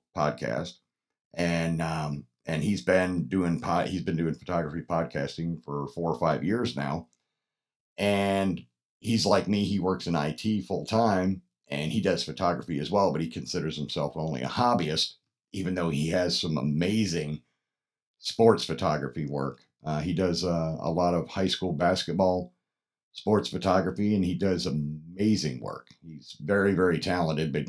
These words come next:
<laughs> he only considers himself a hobbyist. I tell him all the time that I think he's crazy,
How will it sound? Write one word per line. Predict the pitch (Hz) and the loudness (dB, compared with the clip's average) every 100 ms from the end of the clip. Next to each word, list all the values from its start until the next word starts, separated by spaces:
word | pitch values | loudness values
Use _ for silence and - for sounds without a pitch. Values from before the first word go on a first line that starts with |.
| - | -8
<laughs> | - - 123 - _ _ _ | -12 -2 -2 -2 _ _ _
he | 147 156 | 6 8
only | 131 120 | 8 6
considers | 117 98 110 98 92 | 4 4 4 4 4
himself | 95 - 92 90 | 0 2 2 2
a | 87 | -2
hobbyist. | 87 107 110 110 110 - - _ _ _ - | 4 4 6 6 4 2 -8 _ _ _ -6
I | 95 | -2
tell | 92 80 | 2 2
him | 78 | 2
all | 71 64 | 0 -2
the | - | 0
time | 82 82 | 2 4
that | 73 67 | 2 0
I | |
think | 73 73 | -4 -6
he's | 65 | -8
crazy, | - 113 90 80 76 78 | 4 6 8 4 2 -2